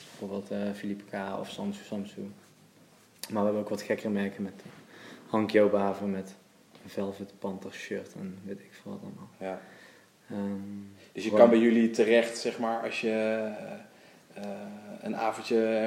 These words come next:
Speaker 2: ergens met je, met je schoonfamilie uit eten gaat.
Speaker 1: Ja, je moet, eh, semi-chic.
Speaker 2: En je moet
Speaker 1: Dan,
Speaker 2: semi-chic, maar je
Speaker 1: ja.
Speaker 2: kan ook hier, eh, te-, terecht als je naar een huwelijk gaat.
Speaker 1: Kan ook.
Speaker 2: Maar
Speaker 1: Als
Speaker 2: als
Speaker 1: je
Speaker 2: ik,
Speaker 1: naar,
Speaker 2: eh,
Speaker 1: eh,
Speaker 2: morgen naar een festival wil, dan koop ik hier, eh, dat Panther shirt met die, met die glitters.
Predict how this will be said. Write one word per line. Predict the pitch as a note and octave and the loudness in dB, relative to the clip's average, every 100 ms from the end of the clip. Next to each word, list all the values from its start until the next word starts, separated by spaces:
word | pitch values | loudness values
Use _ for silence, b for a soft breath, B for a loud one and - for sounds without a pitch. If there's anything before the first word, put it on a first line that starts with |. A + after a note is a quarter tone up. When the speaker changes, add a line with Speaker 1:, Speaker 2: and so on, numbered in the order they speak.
| A2 G2+ | 0 -2
Speaker 2:
ergens | A2 - - | -6 -6 -6
met | A2 - | -4 0
je, | A2 G#2+ | 2 2
met | G#2+ | -2
je | - | -2
schoonfamilie | - A#2 A#2 A2+ A2 A2 A2 | 2 2 4 2 4 4 2
uit | A2 A2 | 0 -2
eten | A2+ B2 - | 0 0 0
gaat. | - C3 - - - - | -2 -2 -4 -10 -14 -6
Speaker 1:
Ja, | G#2 | -2
je | G#2+ | 0
moet, | A2 G#2+ | 0 4
eh, | A2 G#2 G#2 G2+ - | 4 6 2 -2 4
semi-chic. | A#2+ A2+ G#2 - B2+ - - | 8 8 6 0 -2 -4 -2
Speaker 2:
En | |
je | A2 | 2
moet | A2 | 2
Speaker 1:
Dan, | G2 | 4
Speaker 2:
semi-chic, | A2+ A2+ - B2 B2+ | 4 4 2 -4 2
maar | A2 | 2
je | |
Speaker 1:
ja. | A#2 | 6
Speaker 2:
kan | A#2 | 8
ook | A#2 A2+ | 8 6
hier, | A#2 A2+ A2 | 4 6 6
eh, | G#2+ | 4
te-, | - - - | 0 -10 -10
terecht | - A2 A2 A#2 | 0 2 2 0
als | - | -4
je | |
naar | A2+ A2 | -2 2
een | |
huwelijk | A2 C3 C3+ | 4 4 2
gaat. | - B2+ - - - - | 0 -2 -4 -12 -18 -6
Speaker 1:
Kan | G#2+ G#2+ | -2 -2
ook. | A#2+ - - _ - | -4 -12 -20 _ -6
Speaker 2:
Maar | A2+ | 0
Speaker 1:
Als | A2+ | 4
Speaker 2:
als | A2 | 4
Speaker 1:
je | G#2+ | 4
Speaker 2:
ik, | G#2 | 4
Speaker 1:
naar, | |
Speaker 2:
eh, | A2+ A2+ | 6 6
Speaker 1:
eh, | A2 | 6
Speaker 2:
morgen | A#2 A#2 A#2+ | 6 6 4
naar | A2+ | 4
een | |
festival | - B2+ - - A#2+ | 4 2 2 6 8
wil, | A#2 A#2 | 10 10
dan | A2+ A2 | 8 8
koop | A2+ A2 | 8 6
ik | - | 4
hier, | A#2 A2 A2 | 4 6 8
eh, | A2 G#2+ G#2+ | 6 6 4
dat | G#2+ - | 2 4
Panther | A2 G#2+ | 4 2
shirt | - G#2+ G#2 G#2+ | 0 0 0 -4
met | - | -4
die, | G#2+ G#2 | 0 0
met | G2+ | -2
die | G#2 | -4
glitters. | G#2 G2+ G2+ - | -4 -4 -8 -12